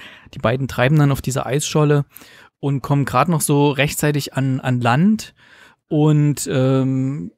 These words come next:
ja, die, die Eis-, Eisbärmutter kümmert sich rührend um ihr Junges und, ähm, kommen dann an Land, das sehr, sehr grün aussieht mit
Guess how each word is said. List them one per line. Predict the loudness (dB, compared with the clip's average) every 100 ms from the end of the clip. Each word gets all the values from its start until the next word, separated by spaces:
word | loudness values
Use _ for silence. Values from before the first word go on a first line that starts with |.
| -8
ja, | -2 -2
die, | -2 -2 -2
die | -2 -4 -2
Eis-, | 0 -2 -2 -10 -8
Eisbärmutter | -8 -2 0 0 0 0
kümmert | 0 0
sich | -2 -4
rührend | -2 0 0
um | -2
ihr | 0 0
Junges | 2 2 2 0
und, | -2 0 0 -4 -12 -20 -20 -20 -20 -20 -20 _
ähm, | -2 2 2 2 0 0
kommen | 2 4
dann | 4
an | 2 2
Land, | 4 2
das | 2 0 2
sehr, | 4 4
sehr | 2
grün | 2 2 4 4
aussieht | 2 -2 -2 -2 -2 -2
mit | -4 -4 -4 -12